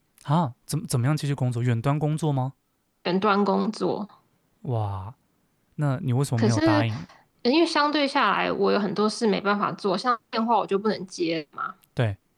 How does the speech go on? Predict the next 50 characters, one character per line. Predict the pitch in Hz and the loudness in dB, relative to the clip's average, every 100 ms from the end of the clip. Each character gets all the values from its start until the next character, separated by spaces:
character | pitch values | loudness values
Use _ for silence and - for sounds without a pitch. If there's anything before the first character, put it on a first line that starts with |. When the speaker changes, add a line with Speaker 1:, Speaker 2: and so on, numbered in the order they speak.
| _ _ _ _ _ _ _ _ - | _ _ _ _ _ _ _ _ -2
Speaker 2:
对 | 208 | 0
啊， | 196 | 0
所 | 233 240 | 2 2
以 | 247 | 2
他 | 226 240 240 - - - | 0 0 -2 -10 -20 -8
这 | - | 0
样 | 269 220 | 2 2
子 | |
的 | 190 | 0
话， | 226 | -2
薪 | - 226 | 0 0
水 | 220 185 | -2 -8
比 | _ - | _ -4
较 | 175 | -2
低。 | 185 180 - 208 - | 0 -2 -4 -6 -2
可 | 233 | -2
是 | 208 294 277 - | 2 2 0 0
我 | 190 | 0
觉 | 196 202 | 2 2
得， | 226 - | 2 0
如 | 226 | 0
果 | |
薪 | 226 233 | 2 0
水 | 233 165 | 0 -2
低 | 180 190 185 | -2 0 0
的 | 190 | 0
话， | 202 190 - - _ _ _ - | 2 2 0 -6 _ _ _ -6
我 | 214 | -2
还 | 208 | 0
不 | 196 | 2
如 | 226 | 2
在 | 214 | 2
台 | 208 208 | 0 0
湾 | 185 | 0
找 | 185 - | 0 0
过 | 180 | -2
别 | 175 160 | 0 -2
的 | 170 | -2
工 | 175 | -4
作， | 190 180 | -2 0
因 | 226 | 2
为 | 254 247 - - _ - | 2 -2 -8 -20 _ -4
这 | 285 | 0
样 | 254 | 2
变 | 254 | 0
成 | 226 190 | 0 -2
我 | |
待 | 170 202 | 0 0
在 | 220 214 | 0 0
家 | 202 190 | -2 -2